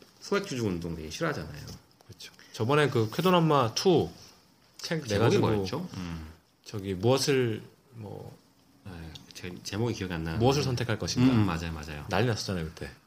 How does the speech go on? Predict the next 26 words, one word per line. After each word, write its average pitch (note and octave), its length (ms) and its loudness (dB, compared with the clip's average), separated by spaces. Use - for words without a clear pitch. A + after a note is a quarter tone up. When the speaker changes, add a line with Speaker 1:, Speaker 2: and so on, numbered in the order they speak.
Speaker 1:
그렇죠. E2+ 400 -6
그러니까 B2+ 100 -6
재벌과의, D#3 1120 6
재벌의 C3+ 420 4
어떤 G2+ 460 -2
소유권과 A2 560 -4
경영권 A2 420 -2
인정해주고 G2+ 880 -4
사회적 C#3 300 -4
대타협을 A#2+ 420 -6
해야 B2 80 -4
된다 A#2+ 220 -6
얘기했는데 D#2 500 -10
Speaker 2:
그러니까 - 240 -16
소액주주 E3 380 0
운동하는 D3 280 2
사람들 B2+ 300 -2
다 A#2 240 0
저쪽에 B2 500 0
한 D#3 140 -4
방에 D#3 140 2
몰아넣고 A2 320 -2
싸대기를 C#3+ 400 0
그냥. G#2 180 -4
Speaker 1:
음. G#2 320 -2
Speaker 2:
<laughs> D#3 480 -2